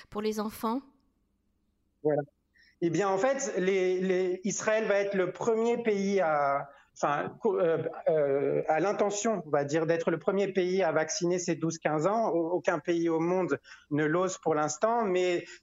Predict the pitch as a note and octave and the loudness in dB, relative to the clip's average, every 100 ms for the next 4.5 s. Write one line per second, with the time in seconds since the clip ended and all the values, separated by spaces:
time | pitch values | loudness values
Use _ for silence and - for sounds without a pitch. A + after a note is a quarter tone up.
0 | _ G#3+ G#3 G#3+ G#3+ G3 G3 G#3+ A3 A3 | _ -2 0 0 0 0 0 0 0 -2
1 | A3+ G3 G3+ G#3 G#3 G3 F#3+ F#3+ F#3+ F3+ | 0 0 0 -2 -2 -4 -2 0 0 0
2 | - F3+ F#3+ E3+ E3 - G3+ F3 G3 G3 | 0 -2 0 0 0 0 -2 0 0 0
3 | G3 F3+ E3+ F3+ E3+ - G3+ G#3 E3+ D#3 | 0 -2 0 -2 -2 -2 -2 0 0 0
4 | D#3 F3+ F3+ D#3+ D#3 | 0 0 0 -2 -2